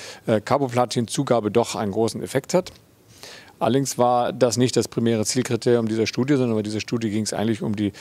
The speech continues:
Therapie mit einem pap Inhibitor. Äh, andere G-B-G-Studien, äh, hatten auch den Platin-Effekt, äh, sehr schön zeigen können,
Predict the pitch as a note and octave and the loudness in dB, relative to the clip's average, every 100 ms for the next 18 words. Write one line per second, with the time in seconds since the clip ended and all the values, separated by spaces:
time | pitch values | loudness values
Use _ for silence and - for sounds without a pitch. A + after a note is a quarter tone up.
0 | - - G#2 G2+ A2+ G#2 G#2 F#2+ F#2 F#2 | -12 -4 -2 -2 -2 0 0 -2 -6 -8
1 | - A#2 - G#2+ - G2 G2 F#2+ G2+ - | -10 -6 0 0 0 -2 -2 -4 -6 -8
2 | - - - - G#2+ - - - _ - | -14 -18 -20 -2 2 2 0 -8 _ -6
3 | - C3+ D3 D3 C#3+ B2+ C3+ B2 C#3 C#3 | 0 4 6 6 4 2 2 4 2 4
4 | D3+ C#3+ D3+ C#3+ B2+ - A#2 A#2+ - A#2+ | 4 4 4 2 0 -2 0 0 2 0
5 | - C3 C#3 - D3+ C#3+ B2+ C3+ C#3 B2 | 4 2 2 0 2 2 2 0 0 -2
6 | A#2+ C#3+ C3 - - C3+ C3 B2 C3+ C3 | 0 0 -2 -6 0 4 4 4 2 2
7 | A#2 A#2+ B2+ C#3 - C#3+ | 2 2 2 2 0 0